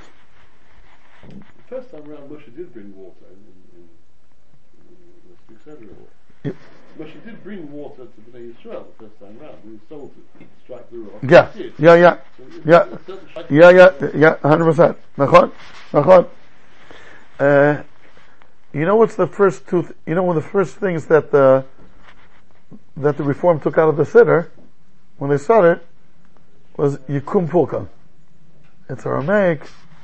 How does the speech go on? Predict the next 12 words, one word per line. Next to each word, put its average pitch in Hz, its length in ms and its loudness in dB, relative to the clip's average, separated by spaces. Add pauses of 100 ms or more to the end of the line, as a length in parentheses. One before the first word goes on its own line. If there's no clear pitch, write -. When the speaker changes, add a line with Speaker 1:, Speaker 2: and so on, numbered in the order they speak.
(160)
Speaker 2:
they 139 80 -2
took 160 140 -2
it 160 80 4
out. 127 180 0 (2000)
So - 140 -8
on 139 100 0
that, 170 160 4
one 170 100 4
of 165 60 2
the 160 60 2
Rabbanim 156 360 2
said, 160 360 6